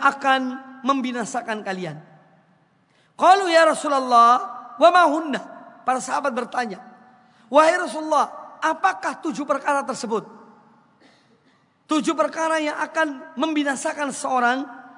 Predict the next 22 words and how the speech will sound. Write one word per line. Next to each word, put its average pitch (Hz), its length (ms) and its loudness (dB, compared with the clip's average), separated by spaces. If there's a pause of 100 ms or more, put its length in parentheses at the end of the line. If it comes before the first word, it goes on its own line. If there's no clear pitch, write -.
(340)
Maka 240 300 0
dijawab 240 480 0
oleh 233 160 -6
Nabi 220 160 -10
sallallahu 226 260 -8
alaihi - 60 -20
wasallam, - 20 -20
qal, 220 380 2 (160)
kata 226 240 -6
beliau, 202 500 -4 (760)
yang 262 160 -2
pertama, 311 880 -2
asyirku 269 560 -4
billah, 180 340 -10 (800)
menyekutukan 311 720 0
Allah 302 380 -2
dengan 285 100 -4
sesuatu. 277 540 -2 (1120)
Yang 269 400 0
kedua, 320 400 4
wassihru, 320 640 -2 (1200)
yaitu 294 400 2